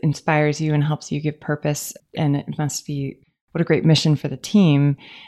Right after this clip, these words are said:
And, you know, we, we talk on this show about community and what that means for connecting your customers, connecting you to your customers, connecting your customers to each other.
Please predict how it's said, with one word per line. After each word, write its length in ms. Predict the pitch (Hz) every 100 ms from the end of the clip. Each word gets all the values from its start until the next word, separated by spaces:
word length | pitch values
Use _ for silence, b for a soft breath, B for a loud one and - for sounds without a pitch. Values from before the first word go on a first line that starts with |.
| B
And, 180 | - 185
you 100 | 190
know, 80 | 175
we, 200 | 165 180 -
we 160 | 196
talk 380 | 202 - 233 -
on 160 | 175 170
this 120 | 160
show 360 | - 196 170
about 460 | 160 151 143 - -
community 540 | - 165 147 147 143
and 140 | 139 139
what 160 | 147
that 240 | - 147 -
means 540 | 151 143 143 139 -
for 460 | - 147 139 135 139
connecting 640 | - 147 139 - 147 135
your 100 | 139
customers, 640 | - - 226 - 202 180 -
connecting 640 | - 139 139 - 135 135
you 180 | 151 202
to 60 |
your 160 | 190 170
customers, 720 | - 160 - 156 147 143 139 - B B B B
connecting 440 | - 180 185 185 160
your 100 | 151
customers 680 | 175 165 - 147 143 139 - -
to 180 | 165 147
each 240 | 139 -
other. 440 | 240 160 113 135